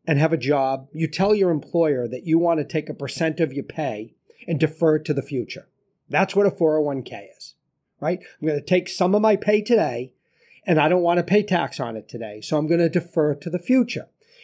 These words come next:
And in the future, I'm gonna take it back out and pay tax then."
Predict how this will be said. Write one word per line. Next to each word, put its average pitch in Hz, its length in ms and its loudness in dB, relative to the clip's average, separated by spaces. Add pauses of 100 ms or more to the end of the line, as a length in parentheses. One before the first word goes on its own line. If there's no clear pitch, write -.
(120)
And 175 160 2
in 175 180 2
the 185 80 0
future, 175 600 0 (640)
I'm 190 200 4
gonna 202 160 4
take 160 280 2
it 185 120 0
back 151 260 0
out 147 160 0
and - 100 -14
pay 139 200 -6
tax 135 400 -6
then." 101 320 -8